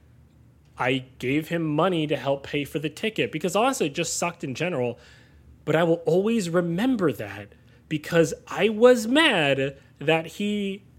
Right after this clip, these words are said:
wasn't upset that he got a ticket. He was like, "Connor, why did you tell me that was okay?" And I said, "Dude, I said it might be.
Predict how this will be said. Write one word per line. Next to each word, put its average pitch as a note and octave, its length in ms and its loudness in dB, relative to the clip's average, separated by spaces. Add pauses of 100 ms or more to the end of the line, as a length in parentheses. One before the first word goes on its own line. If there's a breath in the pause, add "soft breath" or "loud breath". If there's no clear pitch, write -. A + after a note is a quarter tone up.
(460)
wasn't A3 500 0
upset B3+ 640 -2
that G3+ 120 0
he G3+ 80 -2
got G3 160 0
a F#3 60 -2
ticket. F3+ 480 -6
He G3 180 -6
was G3 180 -4
like, G3 180 -4
"Connor, G#3 360 -2
why C#3+ 260 -4
did A3+ 180 -6
you A3+ 100 -4
tell - 340 -6
me G3+ 120 0
that F#3 160 -2
was E3+ 140 -2
okay?" D#3 520 -2
And A#2 100 -4
I C3 80 0
said, C3+ 340 -2
"Dude, F3+ 260 0
I D#3+ 80 2
said E3+ 220 -2
it D3 180 -2
might C3 540 0
be. A2 420 -2